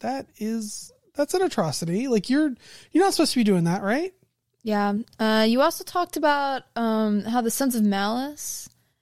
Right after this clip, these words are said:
Speaker 2: um, and how they, you know, take pleasure in hunting, torturing, and killing their victims. That has a hint of war crime in it, even if they hunt evil things. It's still a little bit, uh,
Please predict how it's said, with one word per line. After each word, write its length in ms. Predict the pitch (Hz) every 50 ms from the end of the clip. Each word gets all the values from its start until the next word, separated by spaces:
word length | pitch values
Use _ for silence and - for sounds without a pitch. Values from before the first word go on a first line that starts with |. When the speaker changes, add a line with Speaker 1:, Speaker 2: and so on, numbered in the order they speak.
| _ _ _ _ _ _ -
Speaker 2:
um, 420 | 220 220 214 208 208 202 196 202 -
and 180 | - 208 214 226
how 180 | 240 247 254
they, 120 | 254 254 254
you 340 | 233 208 208 202 233 240 247
know, 80 | 240
take 220 | 220 - 262 247 -
pleasure 240 | 269 262 262 254
in 80 | 254 240
hunting, 560 | 214 240 240 240 240 254 247 247 240 247 240
torturing, 600 | - 233 220 220 220 - - 226 226 226 233 226
and 260 | 226 220 220 214 214
killing 320 | 214 202 202 196 214 226 233
their 100 | 240 226
victims. 640 | 208 208 208 202 - 196 196 196 202 208 214 - - _ - _
That 200 | - 269 294 294
has 180 | 302 359 370 359
a 60 | 339
hint 180 | 302 359 349 359
of 80 | 311
war 180 | 277 294 285 277
crime 380 | 277 - 285 254 247 247 240
in 120 | 247 247 247
it, 240 | 254 277 277 269 - _ _ _ _ _ _ _ _ _ -
even 260 | 240 247 233 247 240
if 180 | 247 240 -
they 280 | - 240 240 240 247 - - -
hunt 320 | - - 277 262 247 -
evil 300 | - 226 240 226 220 214
things. 480 | 214 - 226 214 190 202 214 233 226 226
It's 120 | 220 214
still 240 | - - - 226 220
a 40 | 202
little 240 | 196 196 196 196 190
bit, 160 | 185 190 185
uh, 280 | 180 180 190 202 220